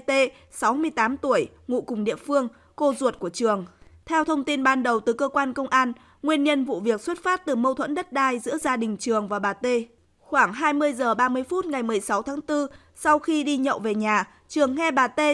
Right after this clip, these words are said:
chửi gia đình đối tượng. Lúc này, Trường tức giận đi vào nhà bếp lấy hung khí đi qua nhà bà T. Tới nơi, thấy bà T đang nằm trên võng chửi, Trường tác động nhiều nhát vào người nạn nhân rồi đem hung khí gây án đến công an xã Bình Hòa,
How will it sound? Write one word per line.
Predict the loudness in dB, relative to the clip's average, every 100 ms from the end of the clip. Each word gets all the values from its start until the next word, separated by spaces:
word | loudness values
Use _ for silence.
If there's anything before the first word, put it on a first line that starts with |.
| 0
chửi | 0 0
gia | 0
đình | -2 -2
đối | -2
tượng. | 0 0 0 -8 _ -20 _
Lúc | -4 -4
này, | 0 0 0 -2 _ -6
Trường | 0 0
tức | 0 -4
giận | 0 0 0
đi | -4 0
vào | 0
nhà | 0 -2
bếp | -2 -2
lấy | -2 -2
hung | -2 -4
khí | -4 -2
đi | -2 -2
qua | 2 0
nhà | 0
bà | -4 -4
T. | -2 0 0 -4 -20 _ _ _ -6
Tới | -2 0
nơi, | 2 2 0 -6 _ -2
thấy | 0
bà | 2 2
T | 2 2 2
đang | 2 0
nằm | -2 0
trên | -2 0
võng | 0 -2
chửi, | 0 0 0 -8 _ -6
Trường | -2 0
tác | 0 0
động | 0 2
nhiều | 2 2
nhát | 2 2
vào | 0
người | 0 0
nạn | -2 0
nhân | 0 0 -2 _
rồi | 0 4
đem | 4 2 2
hung | -2
khí | -2 0 2
gây | 2
án | 2 2
đến | 2 0
công | 0 2
an | 4 2
xã | 0 -2
Bình | -2
Hòa, | -2 2 2